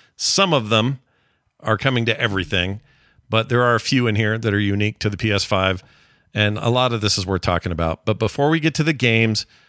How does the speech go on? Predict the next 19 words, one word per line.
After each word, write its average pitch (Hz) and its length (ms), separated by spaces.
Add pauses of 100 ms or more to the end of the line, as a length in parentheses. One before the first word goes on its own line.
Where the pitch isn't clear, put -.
(160)
we 120 160
should - 160
at 92 140
least 147 360
just 98 220
quickly 143 600 (420)
get - 160
this 127 180
out 117 180
of 127 80
the 123 60
way. 98 460 (240)
Today's 123 280
daily 123 320
was 104 160
all 113 200
about 107 280
this, 92 360 (260)
so 90 480